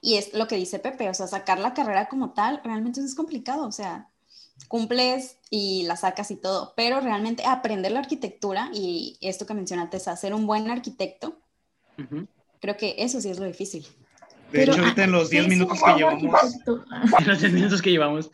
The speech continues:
Speaker 3: en los diez minutos que llevamos de grabación, ya
Speaker 2: Diez
Speaker 3: Dulce sacó
Speaker 2: minutos,
Speaker 3: tres
Speaker 2: doce
Speaker 3: ve-,
Speaker 2: segundos.
Speaker 3: ajá, ya Dulce sacó tres veces la carrera de arquitectura con todo el título, obviamente.
Speaker 2: Sí, sí, sí, sí. No,
Speaker 1: No,
Speaker 2: es,
Speaker 1: por
Speaker 2: es que
Speaker 1: favor.
Speaker 2: precisa-, precisamente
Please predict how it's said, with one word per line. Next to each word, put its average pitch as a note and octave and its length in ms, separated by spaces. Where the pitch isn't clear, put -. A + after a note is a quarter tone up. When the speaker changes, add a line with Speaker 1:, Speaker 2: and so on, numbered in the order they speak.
Speaker 3:
en F#3 280
los F3 100
diez G3 140
minutos G#3 320
que A3 80
llevamos F3 260
de F#3+ 80
grabación, F3 540
ya D3+ 200
Speaker 2:
Diez D#3+ 200
Speaker 3:
Dulce F3 80
sacó F#3+ 100
Speaker 2:
minutos, F#3+ 220
Speaker 3:
tres F3 140
Speaker 2:
doce E3+ 120
Speaker 3:
ve-, F3+ 40
Speaker 2:
segundos. F3 840
Speaker 3:
ajá, C#3+ 420
ya D3+ 200
Dulce F3+ 240
sacó F3+ 280
tres E3+ 220
veces F3 220
la F3+ 100
carrera D3 240
de D#3 80
arquitectura D#3 500
con A#2+ 160
todo C3 140
el C3+ 80
título, C#3+ 320
obviamente. A#2 460
Speaker 2:
Sí, F3 180
sí, - 20
sí, - 0
sí. F3 260
No, G#3+ 320
Speaker 1:
No, - 40
Speaker 2:
es, F#3+ 100
Speaker 1:
por A#3 120
Speaker 2:
es C4 80
que G#3 120
Speaker 1:
favor. G3+ 220
Speaker 2:
precisa-, F#3+ 480
precisamente G#3 800